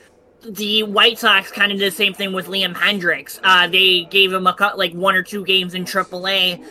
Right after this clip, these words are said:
just to get into this, uh,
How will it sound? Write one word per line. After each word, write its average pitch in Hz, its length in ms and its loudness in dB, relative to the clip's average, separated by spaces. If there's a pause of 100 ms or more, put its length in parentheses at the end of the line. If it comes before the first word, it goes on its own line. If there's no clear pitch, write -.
(160)
just 208 320 0
to 190 300 0 (100)
get 190 260 -2
into 185 460 -4
this, 175 280 -8
uh, 165 400 0